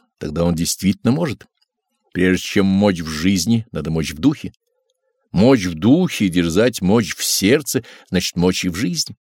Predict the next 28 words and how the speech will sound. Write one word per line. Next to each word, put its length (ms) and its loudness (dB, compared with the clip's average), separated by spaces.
Даже 300 4
все 300 2
ощущения 760 0
тела 460 2
и 140 4
все 260 -2
чувствования 640 0
его 200 4
подчиняются 720 0
воле, 460 2
когда 320 -2
осознано 720 2
значение 480 0
формулы 560 0
"мочь 420 4
в 120 -8
духе" 460 2
или 100 -2
"в 80 -4
духе 260 -2
дерзать". 420 -2
Неисчерпаемость 1000 2
силы 400 -2
его, 200 -2
когда 300 -4
призывается 540 0
она 120 0
сознательно. 680 -4